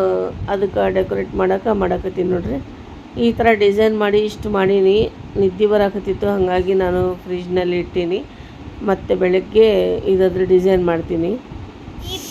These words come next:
Speaker 2: ನಮ್ಮ ಮಮ್ಮಿ ಸ್ಪೆಷಲ್ ಆಲೂ ಪರಾಠೆ ಮಾಡಕ್ತಾರೆ ಈಗ. ನಾ ಮಾಡಾರಿ ಆಯ್-, ಆ-, ಆಲ್-, ಏ, ಆ, ಪೊಟ್ಯಾಟೊ ಬಾಯ್ಲ್ ಮಾಡಕ್ಕೆ ಹಿಡ್ತ-, ಹಿಟ್ಟಾರಿ ನಮ್ಮ ಮಮ್ಮಿ.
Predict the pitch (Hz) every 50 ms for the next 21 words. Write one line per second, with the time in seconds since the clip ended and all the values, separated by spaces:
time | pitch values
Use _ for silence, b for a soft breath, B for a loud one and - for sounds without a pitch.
0 | 285 285 339 359 349 339 339 330 294 302 302 320 330 359 370 - - - - 330
1 | 294 269 269 - - - 330 330 330 339 339 339 339 330 339 339 349 370 - -
2 | 285 294 294 285 294 320 339 - - - 339 294 294 285 277 - - 294 330 339
3 | 330 330 302 285 277 285 285 - - - 294 285 285 - 320 320 320 320 302 277
4 | 285 302 330 359 392 392 - - - - - - - - - - - - - -
5 | 359 381 370 349 330 302 294 302 311 339 359 370 359 359 359 349 - - 302 302
6 | 294 302 311 320 330 - - - - - - 180 - - - - - - 403 403
7 | 294 311 311 302 302 294 - - - - - - - 277 285 285 285 277 269 262
8 | 254 B B B B - - - - 262 262 254 254 247 B B B B B B
9 | B - - - - - - - - - - 277 269 - 285 277 277 285 277 -
10 | - 320 320 302 247 262 269 269 277 294 302 302 302 294 294 302 302 302 - -
11 | 320 302 277 294 277 254 - - - - - - - - - - 254 262 285 262
12 | - - 302 294 294 285 285 294 277 269 269 254 254 247 240 247 254 269 294 339